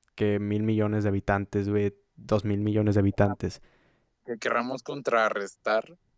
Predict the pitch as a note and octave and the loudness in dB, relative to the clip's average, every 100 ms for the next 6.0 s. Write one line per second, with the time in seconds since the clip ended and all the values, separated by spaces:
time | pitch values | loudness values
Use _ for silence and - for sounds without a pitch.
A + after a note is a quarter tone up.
0 | _ - A2 G#2+ A2 A2 G#2+ A2+ A#2 A2+ | _ -4 -2 0 2 4 4 4 4 4
1 | A#2 - A#2+ A#2+ G#2+ G2+ F#2+ F#2 - - | 2 -2 -2 0 -2 -2 -8 -12 -14 -12
2 | A#2 _ A#3 _ - G#2+ A2 G#2 G2+ G2+ | -12 _ -20 _ -12 -6 -6 -4 -4 -2
3 | G#2 G#2 G2+ F#2+ - - - - - - | 0 -2 -2 -6 -8 -8 -10 -12 -14 -20
4 | _ _ _ - A2+ - G2+ G#2 G2+ G2+ | _ _ _ -6 -6 -2 -2 0 -4 -6
5 | G2+ - G2+ G#2 G2 F#2 F#2+ G2+ G2+ | -8 -4 -4 -4 -6 -8 -6 -2 -2